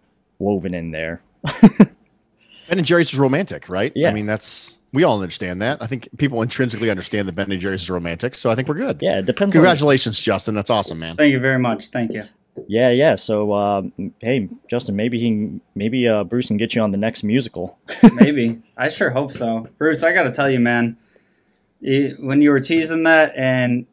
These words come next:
Speaker 3: and you kinda talked about how you love, like, your, some of your favorite shows,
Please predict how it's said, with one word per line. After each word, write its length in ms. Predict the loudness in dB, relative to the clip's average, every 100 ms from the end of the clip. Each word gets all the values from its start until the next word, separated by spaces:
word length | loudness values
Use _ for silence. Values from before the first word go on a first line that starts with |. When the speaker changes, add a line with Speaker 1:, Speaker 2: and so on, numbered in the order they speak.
| _
Speaker 3:
and 180 | -4 -4
you 80 | -2
kinda 240 | -2 -2
talked 300 | 0 0 0
about 560 | 0 2 4 4 0 -6 _ _ _ _ _ _
how 260 | -6 0 2
you 280 | 2 0 2
love, 360 | 2 2 0 0
like, 220 | 0 0
your, 200 | -4 -4
some 260 | 0 2 2
of 80 | 0
your 100 | 0
favorite 380 | 0 0 -2
shows, 500 | 2 2 2 -2 -10